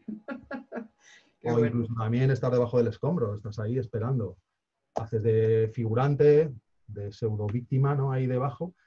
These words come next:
Speaker 2: llevas ahí cinco minutos esperando y te llaman al teléfono, lo tienes silenciado y saben
Speaker 1: Sí.
Speaker 2: contestar.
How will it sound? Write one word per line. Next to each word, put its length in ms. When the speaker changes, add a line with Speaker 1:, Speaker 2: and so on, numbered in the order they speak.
Speaker 2:
llevas 240
ahí 120
cinco 200
minutos 260
esperando 440
y 100
te 140
llaman 320
al 100
teléfono, 360
lo 80
tienes 200
silenciado 540
y 160
saben 280
Speaker 1:
Sí. 100
Speaker 2:
contestar. 500